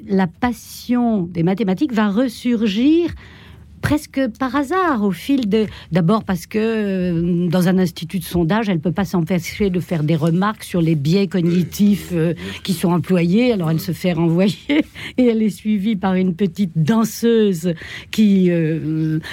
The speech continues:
apprécie sa, euh,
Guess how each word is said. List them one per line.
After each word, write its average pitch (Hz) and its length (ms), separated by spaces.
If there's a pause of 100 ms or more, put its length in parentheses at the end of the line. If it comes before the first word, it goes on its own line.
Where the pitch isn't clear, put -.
apprécie 202 680
sa, 151 440 (960)
euh, 160 240